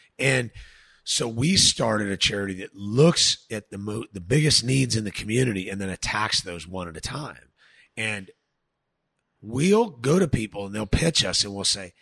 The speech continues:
"You need to actually go away, like, dissolve, merge with these guys because you're wasting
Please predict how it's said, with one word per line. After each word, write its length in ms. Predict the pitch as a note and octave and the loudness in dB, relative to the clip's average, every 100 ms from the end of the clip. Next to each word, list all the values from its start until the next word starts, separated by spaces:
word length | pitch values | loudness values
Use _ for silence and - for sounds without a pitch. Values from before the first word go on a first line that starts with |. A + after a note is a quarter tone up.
| _ _ | _ _
"You 180 | G#2 B2+ | -6 -2
need 160 | D3+ B2+ | 0 0
to 80 | |
actually 480 | A#2+ A#2 - G#2+ G2 | -2 0 0 0 -6
go 220 | F2+ G#2+ | -4 0
away, 440 | F#2 F2 A#2 G2 _ _ _ _ _ | 0 -2 -6 -10 _ _ _ _ _
like, 200 | A#2 G2 _ _ G#2 | -12 -12 _ _ -6
dissolve, 580 | A#2 A2 C#3+ A#2+ D2+ - _ _ A2+ | 0 2 2 0 -4 -14 _ _ -4
merge 320 | A#2+ C3+ A#2 | 0 0 0
with 120 | A2 | -4
these 240 | B2 F#3+ C#3 | 0 2 2
guys 500 | F2 C#2+ D#2 - - _ _ _ _ _ _ | -2 -6 -12 -16 -18 _ _ _ _ _ _
because 420 | B2 A#2+ C3+ G2 - _ - | -16 -10 -10 -10 -16 _ -4
you're 280 | B2+ D3 | 0 0
wasting 760 | A#2 A2 C#3 F3+ - A2+ F#2 | -2 0 2 2 0 -2 -14